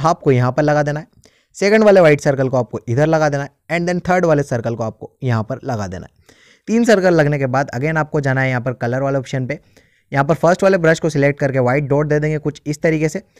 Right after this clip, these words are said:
ये जो नीचे की जगह है इसको खाली रहने देना है। यहाँ पर आपको जीआईएफ़ में जाके एक व्हाइट लीव को लेकर आ जाना है, व्हाइट पत्ती को,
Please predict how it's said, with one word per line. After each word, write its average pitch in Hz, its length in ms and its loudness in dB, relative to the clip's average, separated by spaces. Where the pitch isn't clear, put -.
ये 165 80 -2
जो 196 100 4
नीचे 175 280 2
की 208 60 2
जगह 175 180 4
है 170 60 4
इसको - 180 -4
खाली 156 280 0
रहने 160 180 4
देना 151 140 2
है। 147 60 2
यहाँ 131 240 0
पर 156 80 2
आपको 151 240 2
जीआईएफ़ 151 400 0
में 175 80 0
जाके 151 220 0
एक 135 80 -4
व्हाइट 135 340 -2
लीव 139 280 0
को 175 120 0
लेकर 170 240 2
आ 170 40 -2
जाना 165 180 0
है, 160 60 -2
व्हाइट 139 220 -2
पत्ती 151 300 -6
को, 190 160 -6